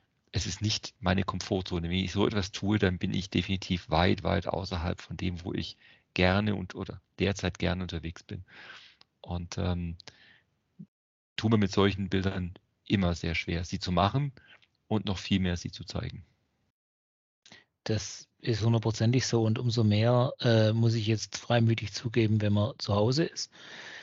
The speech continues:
Speaker 2: Ähm, auf Reisen geht's, fällt's mir noch etwas leichter. Also ich hab bei den, bei der Geschichte um den obdachlosen Mann, der, äh, auf dem Boden sitzt und mit den, den er dann angesprochen hat, hab ich,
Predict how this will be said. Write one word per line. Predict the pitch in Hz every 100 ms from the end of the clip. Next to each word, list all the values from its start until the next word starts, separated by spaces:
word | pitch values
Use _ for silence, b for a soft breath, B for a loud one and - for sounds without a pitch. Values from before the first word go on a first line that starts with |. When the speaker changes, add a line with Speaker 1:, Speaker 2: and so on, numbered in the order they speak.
| B B _
Speaker 2:
Ähm, | 131 113 113 110 127 -
auf | 120 110 113
Reisen | 113 117 135 131 170 -
geht's, | - 120 120 - - _
fällt's | - 123 113
mir | 117
noch | 110
etwas | 113 107 -
leichter. | 107 101 139 - 135
Also | 110
ich | 104
hab | 120 120
bei | 117
den, | 113 110 B B B -
bei | 123
der | 117
Geschichte | 110 - 139 - 135
um | 123 113
den | 117 113
obdachlosen | 117 - 120 - 113 104 113 110 104 - 123
Mann, | 107 107 113 120
der, | 113 110 107 104 104 -
äh, | 113 107 107
auf | 110 95
dem | 107
Boden | 104 117 117
sitzt | 110 104 - 107
und | 98 - - - 110
mit | 104 107
den, | 104
den | 110
er | 104
dann | 104 101 104
angesprochen | 113 - 117 104
hat, | 101
hab | 107
ich, | 107 -